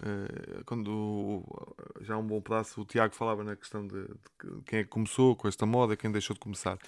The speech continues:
E eu recordo-me perfeitamente de existir já há, há muitos anos, muitos anos atrás, eh, essas geek lists, pelo menos uma,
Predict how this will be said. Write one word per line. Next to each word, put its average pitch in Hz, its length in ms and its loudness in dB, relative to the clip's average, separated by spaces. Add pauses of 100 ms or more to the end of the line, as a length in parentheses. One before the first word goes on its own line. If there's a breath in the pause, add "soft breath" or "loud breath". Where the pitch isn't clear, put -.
(420 loud breath)
E 156 60 4
eu 180 80 12
recordo-me 120 480 6
perfeitamente 110 680 0
de 131 120 6
existir 127 440 2
já 110 440 4
há, 98 360 -4
há 98 40 2
muitos 131 580 4
anos, 104 300 2
muitos 120 280 -2
anos 107 200 0
atrás, 104 400 -4 (320 soft breath)
eh, 123 260 6
essas 139 320 6
geek 151 300 -2
lists, - 500 2 (100)
pelo 147 120 0
menos 160 180 2
uma, 139 380 4